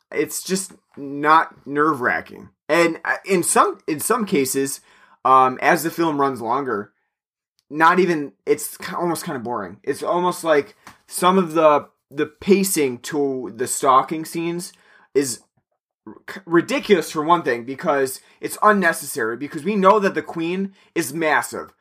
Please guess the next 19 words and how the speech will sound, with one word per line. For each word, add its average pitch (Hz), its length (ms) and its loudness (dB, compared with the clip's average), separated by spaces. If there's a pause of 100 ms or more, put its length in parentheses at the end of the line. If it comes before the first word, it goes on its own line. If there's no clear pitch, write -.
(160)
So 196 260 4
if 196 140 4
the 185 80 0
Queen's 240 280 -6
that 214 200 4
massive, 160 440 0
she 175 140 -8
doesn't 190 280 2
even 185 280 -2
need 175 180 -2
to 156 60 -4
be 156 160 -4
in 143 100 -2
human 170 400 -4
form 139 300 -4
at 117 100 -8
that 104 220 0
point 104 300 -12 (420)
b-, 143 120 -14